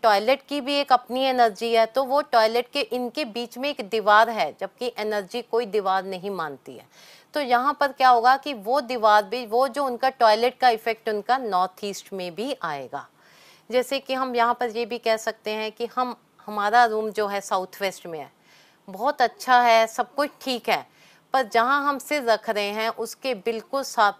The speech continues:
पीछे जो हमारे नेबर हैं उनकी वहाँ पर टॉयलेट है, तो वहाँ पर सोने वाला कभी भी ठीक से सो नहीं पाएगा, उसको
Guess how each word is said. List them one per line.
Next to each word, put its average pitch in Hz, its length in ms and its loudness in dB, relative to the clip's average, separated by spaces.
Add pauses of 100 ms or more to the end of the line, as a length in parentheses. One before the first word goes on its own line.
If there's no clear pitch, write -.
पीछे 220 460 -2
जो 220 100 0
हमारे 220 340 0
नेबर 208 420 0
हैं 185 200 -4 (360)
उनकी 247 400 -6
वहाँ 233 380 0
पर 240 120 2
टॉयलेट 214 580 0
है, 147 180 -4 (380)
तो 233 100 -2
वहाँ 208 400 0 (100)
पर 208 200 0
सोने 214 460 -6
वाला 196 300 -4 (160)
कभी 202 300 -6
भी 220 140 -10 (120)
ठीक 208 200 -10
से - 200 -4
सो 202 260 -6
नहीं 196 300 -4
पाएगा, 196 480 0
उसको 220 760 -2